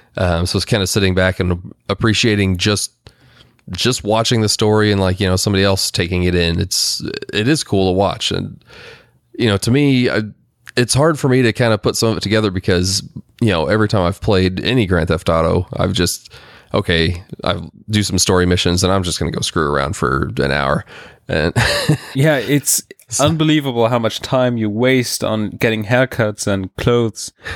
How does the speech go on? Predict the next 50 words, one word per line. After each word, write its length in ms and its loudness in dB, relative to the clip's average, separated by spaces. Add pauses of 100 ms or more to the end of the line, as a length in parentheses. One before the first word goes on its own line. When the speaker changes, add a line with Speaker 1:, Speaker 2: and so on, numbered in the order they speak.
(220)
Speaker 2:
And 140 0
it's 180 0
not 100 2
just 180 -4
one 160 0
character 420 0
anymore, 360 0
it's 160 -4 (180)
three 260 2
characters. 580 -2 (320)
So 120 -2
you 140 2
go 160 2
to 120 -8
the 80 0
barber 380 2 (200)
three 260 2
times 560 -2 (240)
every 280 2
hour 340 2 (460)
instead 300 0
of 100 2 (580)
<laughs> 240 2
just 180 0
once. 460 -2 (400)
It's 1000 -14
like, 100 -20 (220)
"No, 180 2
I 120 4
wanna 220 4
look 260 0
good, 380 2
though." 540 4 (300)
It's 100 -10
like, 120 -6
"It 240 -2
Speaker 1:
Yeah. 60 2
Speaker 2:
doesn't 260 0
matter, 380 0
though. 160 0
It's 160 -4
a 60 -2
video 340 0
game. 300 -2
No, 100 2
I 120 4
have 140 0
to 100 -4
do 220 2
it." 140 0